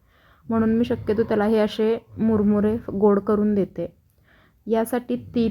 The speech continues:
वाटी मुरमुऱ्यांसाठी मी एक वाटी गुळाचा वापर करते. थोड्याशा तुपामध्ये गूळ संपूर्ण वितळवून घ्यायचा. मुरमुरे अगोदर क्रिस्पी होईपर्यंत भाजून घ्यायचे आणि त्या वितळलेल्या गुळामध्ये हे मुरमुरे टाकून व्यवस्थित मिक्स करून घ्यायचं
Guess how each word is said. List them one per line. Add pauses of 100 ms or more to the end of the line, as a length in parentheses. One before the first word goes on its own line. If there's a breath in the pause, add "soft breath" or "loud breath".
वाटी
मुरमुऱ्यांसाठी
मी
एक
वाटी
गुळाचा
वापर
करते. (1160)
थोड्याशा
तुपामध्ये
गूळ (260)
संपूर्ण
वितळवून
घ्यायचा. (680 loud breath)
मुरमुरे
अगोदर
क्रिस्पी
होईपर्यंत
भाजून
घ्यायचे (480 loud breath)
आणि
त्या
वितळलेल्या
गुळामध्ये
हे
मुरमुरे
टाकून
व्यवस्थित
मिक्स
करून
घ्यायचं